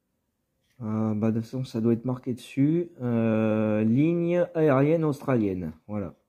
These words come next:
Donc, ils ont traduit, hein, ils l'ont mis en français. Ils auraient pu le mettre en anglais, c'était pas gênant. Alors, celui-là, il est poussiéreux, il devait être exposé, euh,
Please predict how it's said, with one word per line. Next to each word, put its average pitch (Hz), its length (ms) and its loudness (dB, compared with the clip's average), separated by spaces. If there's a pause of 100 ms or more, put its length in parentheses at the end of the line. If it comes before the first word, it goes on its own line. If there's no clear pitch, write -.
Donc, 110 180 -6
ils 147 160 -2
ont - 80 -2
traduit, 139 460 4
hein, 135 100 2
ils 123 120 2
l'ont 120 100 2
mis 143 140 0
en 139 80 2
français. 127 580 -4 (880)
Ils 117 160 0
auraient 113 180 2
pu 139 140 2
le 135 60 6
mettre 131 200 4
en 123 120 2
anglais, 117 360 2
c'était 113 320 -10
pas 135 140 -2
gênant. 123 420 0 (4000)
Alors, 107 280 -10
celui-là, 127 260 0
il 135 40 4
est 123 60 4
poussiéreux, 127 500 0
il 131 80 0
devait 113 120 0
être 113 140 -4
exposé, 127 560 0
euh, 101 220 -2